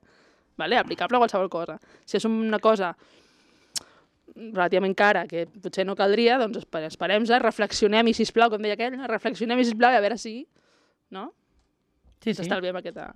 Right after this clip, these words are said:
Speaker 1: aqu-, <laughs> aquesta despesa superprescindible. Em, ah, hi ha una altra que a mi m'agrada molt, que, que això és una mica... friki, però està bé, <laughs> vale? Ah, és convert-,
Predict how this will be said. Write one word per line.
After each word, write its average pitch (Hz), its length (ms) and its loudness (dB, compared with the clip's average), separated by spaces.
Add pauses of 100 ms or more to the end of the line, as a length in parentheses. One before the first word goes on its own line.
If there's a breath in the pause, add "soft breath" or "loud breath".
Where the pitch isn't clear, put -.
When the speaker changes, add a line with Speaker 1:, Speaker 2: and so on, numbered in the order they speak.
(1200 soft breath)
Speaker 1:
aqu-, 247 440 2
<laughs> 220 40 -4
aquesta 233 300 0
despesa 226 380 -2 (340 soft breath)
superprescindible. 196 1000 -2 (560 soft breath)
Em, 208 480 2 (960 soft breath)
ah, 247 100 6
hi 285 80 4
ha 285 60 2
una 302 80 0
altra 277 100 -2
que 254 60 -4
a - 20 -2
mi 247 60 -2
m'agrada 220 240 -2
molt, 208 200 -8 (1080 soft breath)
que, 262 340 2 (420)
que 208 140 -8
això 233 80 -10 (140)
és 269 80 -2
una 294 100 0
mica... 294 240 2 (1600)
friki, - 340 -10 (360 soft breath)
però 202 420 4
està - 300 -8
bé, - 120 -18 (140)
<laughs> 233 640 0
vale? 226 160 -2 (720 soft breath)
Ah, 208 480 2
és 240 220 -4
convert-, 220 480 0